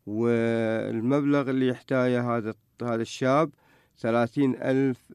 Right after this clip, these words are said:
درهم. طبعا، آه، الدكتور يأكد على إن شاء الله، آه، علاجه بإذن الله، ويتخلص من هذه الآلام وهذه الالتهابات،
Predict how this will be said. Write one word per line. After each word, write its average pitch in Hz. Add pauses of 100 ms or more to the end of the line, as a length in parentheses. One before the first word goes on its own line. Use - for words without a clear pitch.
درهم. 127 (500)
طبعا، 117
آه، 110
الدكتور 120
يأكد 123
على 117
إن 110
شاء 123
الله، 117 (420)
آه، 113
علاجه 131 (100)
بإذن 117
الله، 135
ويتخلص 123
من 120
هذه 117
الآلام 113
وهذه 110
الالتهابات، 117